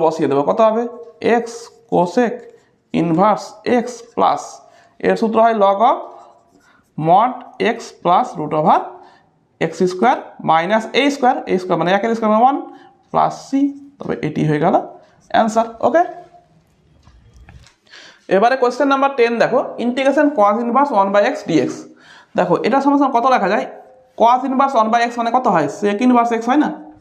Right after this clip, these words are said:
sec inverse x into dx লেখা যাবে? এবার দেখো, একটু আগেই আমরা ইন্টিগ্রেশন সেকেন্ড পার্ট এক্স এর মান বার করলাম। তাহলে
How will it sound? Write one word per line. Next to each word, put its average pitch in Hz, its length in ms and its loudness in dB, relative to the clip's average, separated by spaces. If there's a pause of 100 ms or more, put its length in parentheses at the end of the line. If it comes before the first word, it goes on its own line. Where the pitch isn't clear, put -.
(720)
sec 202 200 0
inverse 233 320 2
x 269 40 -12 (320)
into 220 160 2 (100)
dx 233 200 0 (100)
লেখা 214 180 2
যাবে? 247 140 -2 (680)
এবার 226 200 4
দেখো, 233 220 0
একটু 233 140 -4 (100)
আগেই 254 200 -2
আমরা 214 120 0 (120)
ইন্টিগ্রেশন 226 420 0
সেকেন্ড 214 260 0
পার্ট 202 160 2
এক্স 214 160 -4
এর 247 120 0
মান 180 160 2
বার 147 160 4
করলাম। 120 200 -2 (480)
তাহলে 220 220 2